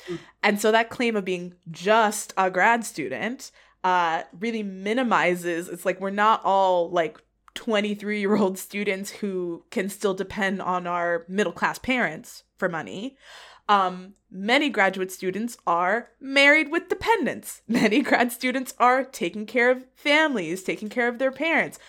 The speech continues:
Speaker 2: Many grad students have, uh, disabilities and costs that come with that.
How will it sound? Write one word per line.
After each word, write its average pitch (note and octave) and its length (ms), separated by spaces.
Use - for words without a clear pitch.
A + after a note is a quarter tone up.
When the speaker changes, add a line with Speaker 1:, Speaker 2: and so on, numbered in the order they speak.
Speaker 2:
Many F#3 420
grad A3+ 260
students A#3+ 440
have, A#3+ 380
uh, G#3 260
disabilities G#3 1120
and G3 340
costs F3 380
that A3 140
come A#3+ 140
with B3 160
that. C4 300